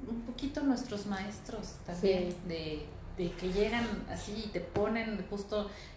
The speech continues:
Speaker 1: en donde tienes que estar, con los proyectos que tienes que enfocarte en
Speaker 2: Sí.
Speaker 1: este momento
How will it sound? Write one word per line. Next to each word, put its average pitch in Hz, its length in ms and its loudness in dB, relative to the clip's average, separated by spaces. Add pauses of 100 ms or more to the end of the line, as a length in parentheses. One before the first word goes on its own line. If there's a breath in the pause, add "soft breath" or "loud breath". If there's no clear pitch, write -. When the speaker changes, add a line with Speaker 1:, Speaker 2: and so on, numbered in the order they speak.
(300 loud breath)
Speaker 1:
en 180 180 2
donde 180 240 2
tienes 202 380 -2
que 180 100 -8
estar, 185 380 0
con 190 120 0
los 156 140 -4
proyectos 190 640 0
que 185 100 -4
tienes 185 380 -4
que 151 260 -8
enfocarte 175 680 -4
en 180 80 0
Speaker 2:
Sí. 165 60 -4
Speaker 1:
este 185 140 -4
momento 165 640 -4